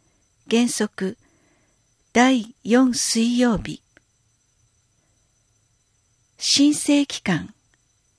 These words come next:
令和五年五月二十五日木曜から、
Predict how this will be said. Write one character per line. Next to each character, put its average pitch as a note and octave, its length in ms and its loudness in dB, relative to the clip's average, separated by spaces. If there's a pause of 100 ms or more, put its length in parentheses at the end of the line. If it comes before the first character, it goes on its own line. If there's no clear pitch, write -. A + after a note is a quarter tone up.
(480)
令 B3+ 280 4
和 B3 120 2
五 A3+ 160 0
年 G#3 360 0 (520)
五 C4+ 140 6
月 B3 320 -2
二 A3 160 0
十 F3 260 -6
五 G3 140 -6
日 - 480 -8 (180)
木 - 300 -2
曜 C4+ 180 4
か - 180 -10
ら、 - 160 -14